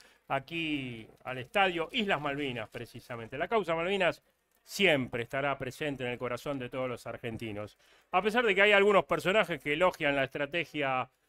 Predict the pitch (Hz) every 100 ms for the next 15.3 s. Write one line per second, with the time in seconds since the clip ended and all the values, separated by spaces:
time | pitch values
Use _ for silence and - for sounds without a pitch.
0 | _ - 156 156 156 202 226 214 185 147
1 | 143 135 143 147 135 196 185 156 147 151
2 | 151 156 - 226 175 139 135 131 127 131
3 | 131 139 165 165 160 214 208 165 156 165
4 | - _ _ _ _ 127 131 127 127 127
5 | 123 123 127 135 143 147 151 139 139 143
6 | 139 131 135 147 202 214 185 160 160 156
7 | - 165 165 156 202 175 147 175 170 160
8 | 143 - _ _ - 202 185 190 208 220
9 | 185 165 160 156 139 - _ _ _ _
10 | - 139 147 156 165 185 175 160 160 160
11 | 165 202 196 160 139 160 - _ _ 190
12 | 180 180 185 233 226 180 165 160 180 196
13 | 170 175 202 190 165 147 139 139 160 190
14 | 240 185 156 214 180 156 156 165 226 214
15 | 156 127